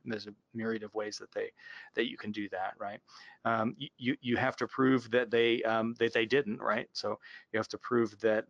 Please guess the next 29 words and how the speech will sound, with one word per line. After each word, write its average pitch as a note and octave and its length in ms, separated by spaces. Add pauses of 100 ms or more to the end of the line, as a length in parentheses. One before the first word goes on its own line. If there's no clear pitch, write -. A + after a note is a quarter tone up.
the, A2 220
it G#2+ 60
was G#2+ 160
very B2 280
easy, A#2 280 (460)
very A#2 220
easy, A2+ 340
very A2+ 240
possible A2 400
for - 140
them G#2+ 180
to - 60
cancel, G#2+ 560
and G2+ 220
that G#2+ 180
you G#2+ 120
have, G#2 260 (360)
uh, G2+ 240
no A2 160
records G#2+ 480
of G2 180 (120)
them, G2+ 420
uh, G2+ 120
attempting G2+ 400
to F#2+ 60
cancel. F#2+ 400
And G2+ 100
there's F#2+ 180 (360)
some, G2+ 280